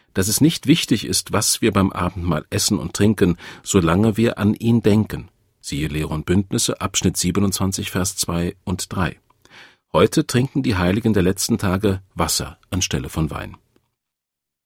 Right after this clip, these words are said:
Jesus hat den genauen Wortlaut für beide Abendmahlsgebete offenbart.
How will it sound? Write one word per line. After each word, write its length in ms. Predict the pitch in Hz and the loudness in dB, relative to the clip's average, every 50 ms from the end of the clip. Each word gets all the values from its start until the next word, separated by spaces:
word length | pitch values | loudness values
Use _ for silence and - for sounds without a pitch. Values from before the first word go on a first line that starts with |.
| _ _ _ _ _ _ _ _ _ - | _ _ _ _ _ _ _ _ _ -2
Jesus 400 | 85 98 117 131 - 185 - - | 2 4 4 6 6 4 4 4
hat 120 | 147 - | 4 4
den 100 | 127 117 | 4 4
genauen 440 | - 101 92 98 104 113 113 101 82 | 6 6 6 6 4 4 4 4 4
Wortlaut 520 | 95 82 85 95 - 107 104 92 101 101 | 4 4 4 2 0 0 0 2 2 2
für 120 | - 113 98 | 2 2 2
beide 360 | 87 85 90 98 107 98 - | 4 4 2 2 2 0 0
Abendmahlsgebete 1000 | - 87 92 101 90 85 90 82 85 85 - - - 87 76 85 78 - - 82 | 0 2 2 2 0 0 0 0 0 0 0 0 -2 0 0 0 -2 -2 -2 -6
offenbart. 600 | - - - 95 85 85 73 62 - - - | -6 -4 -2 -2 0 0 0 -2 -4 -6 -10